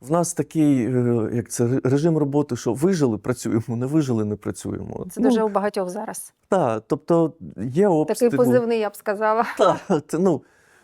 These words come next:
Speaker 1: тому тут, е, така ситуація, що навіть буває таке, що йдуть обстріли,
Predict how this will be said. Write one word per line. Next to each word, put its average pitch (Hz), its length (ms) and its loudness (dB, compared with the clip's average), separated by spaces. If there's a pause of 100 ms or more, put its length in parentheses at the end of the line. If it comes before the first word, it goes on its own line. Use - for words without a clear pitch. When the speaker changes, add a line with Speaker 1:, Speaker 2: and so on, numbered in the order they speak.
(100)
Speaker 1:
тому 180 280 4
тут, 202 500 0
е, 175 420 4 (140)
така 180 260 0
ситуація, 175 580 -2
що 151 480 0 (1400)
навіть 180 260 4
буває 151 300 2
таке, 139 320 0
що 123 180 -2
йдуть 135 260 0
обстріли, 104 840 -2